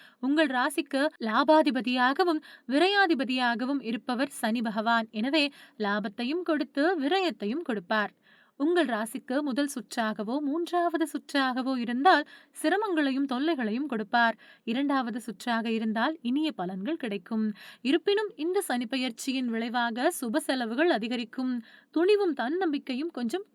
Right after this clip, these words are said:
குறையும். ஏழரை சனியின் ஆதிக்கம். டிசம்பர் இருபதாம் தேதி முதல்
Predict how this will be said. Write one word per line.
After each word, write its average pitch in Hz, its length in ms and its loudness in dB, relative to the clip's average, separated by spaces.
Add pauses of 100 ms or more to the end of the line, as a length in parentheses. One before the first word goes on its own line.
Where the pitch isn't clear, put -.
குறையும். 220 380 -2 (560)
ஏழரை 285 360 0
சனியின் 233 420 -2
ஆதிக்கம். 214 420 -4 (480)
டிசம்பர் 370 440 2
இருபதாம் 269 460 -2
தேதி 240 300 -2
முதல் 269 220 0